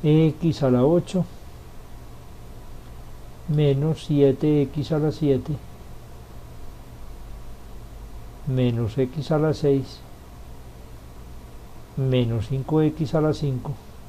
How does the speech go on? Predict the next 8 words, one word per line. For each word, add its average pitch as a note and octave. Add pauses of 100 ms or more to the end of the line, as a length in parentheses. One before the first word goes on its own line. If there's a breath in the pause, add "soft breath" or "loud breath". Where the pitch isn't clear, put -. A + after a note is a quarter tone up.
(2500)
más B2
tres D3+
x D3
a D#3
la D3+
cuatro, C#3 (2250)
más B2
veintitrés A#2+